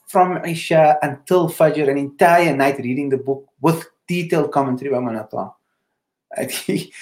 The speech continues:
he, it was really, really endless. And another year we took the Jima' al-Ilm of Imam Shafi'i, and we went to all the various places where Imam Shafi'i taught in Cairo, Jami' Amr ibn al-As, and then Jami' ibn Tulun, and eventually to the Qabr of Imam Shafi'i, where we completed the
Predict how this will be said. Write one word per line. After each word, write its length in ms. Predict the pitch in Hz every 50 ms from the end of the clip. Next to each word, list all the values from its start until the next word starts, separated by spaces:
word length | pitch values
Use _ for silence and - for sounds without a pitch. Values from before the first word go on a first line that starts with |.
| - 160 - -
he, 340 | - - 165 160 160 156 - - _ _ _ - _ _ -
it 160 | 151 147 147
was 180 | 165 147 143 143
really, 300 | 143 175 214 240 220 190
really 320 | 170 175 170 156 156 151 151
endless. 460 | 147 139 131 131 113 - - - _ _ _ _ _ _ _ _ _ _ _ _ _ _ _ _ -
And 140 | - 147 -
another 300 | 135 135 143 156 156 175
year 260 | 160 156 160 160 165
we 140 | 156 135 -
took 200 | - 147 - -
the 180 | 147 139 135
Jima' 500 | 120 120 127 131 131 135 147 156 147 131
al-Ilm 320 | 120 139 147 147 151 147 135
of 80 | 135
Imam 240 | 135 135 139 139 139
Shafi'i, 640 | 127 - 151 139 139 135 - 139 127 131 131 127 123
and 120 | 123 123
we 200 | 123 123 123 123 - - _ _ _ _ _ _
went 200 | - - 131 127 135
to 60 | 165
all 140 | 151 147 147
the 120 | 151 143
various 540 | 139 135 139 139 139 143 143 139 139 - -
places 440 | - - 160 170 180 170 - 175 156
where 100 | 143 143
Imam 160 | 143 131 135
Shafi'i 500 | - - 139 147 147 143 151 139 135 -
taught 380 | - 143 139 131 135 - - - _ _ -
in 160 | 131 131 131
Cairo, 380 | - 135 123 123 123 123 123
Jami' 320 | 120 - 127 127 127 135 127
Amr 240 | 127 127 127 127 131
ibn 160 | 127 127 123
al-As, 380 | - - 123 120 120 123 - 117
and 80 | 120
then 120 | 117 117 113
Jami' 260 | - 120 120 127 135
ibn 280 | 127 - 127 127 127 123
Tulun, 440 | - 135 131 127 127 147 160 160 147
and 100 | 131 139
eventually 540 | 131 135 135 135 131 - 135 143 139 139 - _ _ _ _ _ _ _ _
to 80 | - -
the 80 | 123
Qabr 340 | 120 - 139 139 135 131 135
of 80 | 135 127
Imam 240 | 127 127 127 127
Shafi'i, 400 | 127 - 131 127 131 - 202 135
where 100 | 131 131
we 120 | 131 127 123
completed 560 | - 131 127 127 135 135 131 131 139 131 127
the 160 | 139 160 160